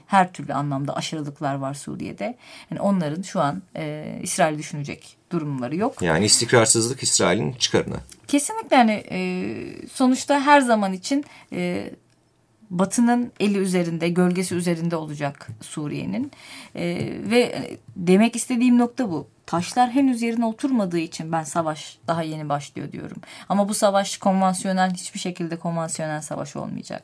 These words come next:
Speaker 1: Yani terörün hakim olduğu, küçük grupların, e, birbiriyle savaştığı, savaştırıldığı daha doğrusu. Yani bugün Suriye bir savaş şantiyesi.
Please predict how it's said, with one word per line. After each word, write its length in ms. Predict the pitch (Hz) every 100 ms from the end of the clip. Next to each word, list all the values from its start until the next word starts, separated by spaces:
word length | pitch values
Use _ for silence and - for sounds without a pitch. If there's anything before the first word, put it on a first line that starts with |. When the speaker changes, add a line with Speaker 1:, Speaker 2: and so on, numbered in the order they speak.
| - - -
Speaker 1:
Yani 260 | 175 170 170
terörün 440 | 190 180 202 254
hakim 400 | 247 185 180 165
olduğu, 360 | 151 147 135 147
küçük 340 | - 220 -
grupların, 580 | 170 160 - 117 135 185 - - - - - 151
e, 180 | 156
birbiriyle 520 | 190 202 196 202 185 185
savaştığı, 640 | 185 165 160 - 151 151
savaştırıldığı 1080 | - 180 180 185 - 185 190 180 170 151 139
daha 240 | 143 -
doğrusu. 480 | - - - - 143 - - -
Yani 140 | 262
bugün 260 | 320 247 247
Suriye 380 | - 277 226 220
bir 40 |
savaş 340 | - 214 185 180
şantiyesi. 600 | - 135 143 - -